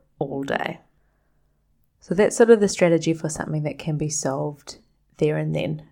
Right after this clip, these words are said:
Is it a problem or a solution or a thought that can be moved on from quickly?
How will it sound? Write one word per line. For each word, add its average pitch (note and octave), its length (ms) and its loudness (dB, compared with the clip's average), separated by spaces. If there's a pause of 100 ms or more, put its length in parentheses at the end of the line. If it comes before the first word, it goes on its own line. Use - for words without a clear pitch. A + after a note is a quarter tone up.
(220)
Is F#3 180 6
it F3 100 4
a E3+ 60 0
problem D#3+ 500 -2
or D3+ 160 -10
a D3+ 40 -12
solution D3+ 540 -4
or D3+ 120 -4
a D#3 60 -6
thought - 360 -8
that - 200 -8
can D#3 200 -4
be D3 280 -4 (600)
moved G3 260 6
on E3 140 6
from D#3 220 -4
quickly? - 500 -6